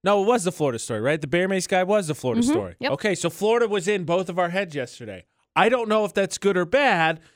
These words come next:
Speaker 1: as we get ready to play Florida Not again.
Speaker 2: Well, it's probably a good thing.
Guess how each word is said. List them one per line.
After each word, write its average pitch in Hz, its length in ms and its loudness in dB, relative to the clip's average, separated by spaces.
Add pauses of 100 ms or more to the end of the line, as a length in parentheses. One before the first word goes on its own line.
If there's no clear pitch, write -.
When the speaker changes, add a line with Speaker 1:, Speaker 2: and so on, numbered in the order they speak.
(160)
Speaker 1:
as 170 160 -2
we 190 120 -2
get 170 180 -2
ready 180 220 -2
to 143 80 -6
play 165 240 -2
Florida 160 360 -2
Not 135 220 -2
again. 139 440 -6 (340)
Speaker 2:
Well, 196 400 -14 (760)
it's 202 220 -16
probably 294 480 0
a 180 60 0
good 180 240 0
thing. 208 580 -2